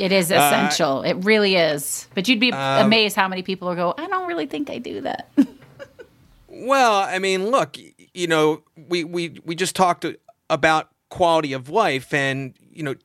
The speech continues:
Speaker 2: choosing, uh, you know, the positive whenever possible, and certainly, you know, pushing forward in, in being, you have to be present to celebrate.
Speaker 1: Yes, you do.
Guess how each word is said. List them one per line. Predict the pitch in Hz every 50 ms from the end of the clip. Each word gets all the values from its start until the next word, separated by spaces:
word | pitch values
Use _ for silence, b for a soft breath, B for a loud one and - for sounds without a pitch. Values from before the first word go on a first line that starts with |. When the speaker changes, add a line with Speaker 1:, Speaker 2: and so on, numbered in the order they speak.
| _ _ _
Speaker 2:
choosing, | - - - - 202 208 208 190 156 156 170 160 156 147 147 147 143 135 b b b b b b b b b -
uh, | - 135 135 135 135 135 131 131 127 113
you | 147 151
know, | 139 131
the | 127
positive | 123 - - 185 202 226 180 131 143 127 127 120 123 123 131 135 127 123 139 110
whenever | 135 139 143 147 135 135 127
possible, | - - - 190 202 202 - - 143 120 131 123 127 127 127 - -
and | 143 139 135
certainly, | - - 180 175 170 156 156 147 143 139 135 131 b b b b b b b b b _ _ _ -
you | - 156
know, | - -
pushing | - 214 190 - - 165 147
forward | 131 - - 202 214 240 220 170 143 139 135 135 139 - _ -
in, | 151 151 147 147 139 - -
in | 147 143 135
being, | 123 151 160 165 151 147 - -
you | 147
have | 151 -
to | - 135
be | 123 120
present | - - - 160 151 117 110 110 139 175 - - _ _ _ _ _ _ _ _
to | - - 120
celebrate. | - - 156 117 110 101 101 107 98 - 139 - 180
Speaker 1:
Yes, | 170 151 - -
you | 185 185
do. | 180 208